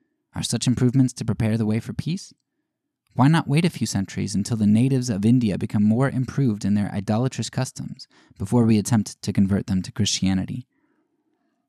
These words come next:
Do we expect that by continuing in the practice of idolatry, their minds will be prepared to receive the gospel? If not, let us be consistent,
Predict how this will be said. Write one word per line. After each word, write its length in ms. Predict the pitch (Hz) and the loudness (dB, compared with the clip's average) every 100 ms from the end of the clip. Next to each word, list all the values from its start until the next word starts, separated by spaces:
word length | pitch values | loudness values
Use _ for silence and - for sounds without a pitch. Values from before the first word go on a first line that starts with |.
| - | 0
Do 100 | 123 | 2
we 60 | |
expect 520 | 139 - 107 127 - _ | 2 0 -2 -2 -8 _
that 120 | 107 | -8
by 140 | 101 98 | -4 -4
continuing 640 | - 101 113 113 113 117 - | -4 -4 0 2 2 0 -2
in 80 | 110 | -2
the 60 | |
practice 380 | - 107 - - | -2 -4 -6 -8
of 80 | 98 | -6
idolatry, 600 | 95 95 110 - 135 160 _ _ _ - | -4 -4 -4 -6 -6 -6 _ _ _ -4
their 120 | 101 | 4
minds 380 | 107 107 113 113 | 4 6 4 2
will 80 | 110 | 0
be 140 | 113 | 0
prepared 480 | - - 107 107 120 | -2 -2 -2 -4 -4
to 80 | 101 | -6
receive 340 | - - 101 | -4 -4 -4
the 80 | 95 | -4
gospel? 520 | 95 98 - - 175 _ _ _ _ _ _ _ - | -6 -6 -6 -6 -6 _ _ _ _ _ _ _ -8
If 200 | 92 113 | -4 2
not, 260 | 151 - _ _ _ _ - | 2 2 _ _ _ _ -4
let 160 | 113 | -2
us 80 | 131 | 0
be 120 | 143 | 0
consistent, 680 | 131 117 139 - - - - | 0 0 -2 -4 -6 -8 -12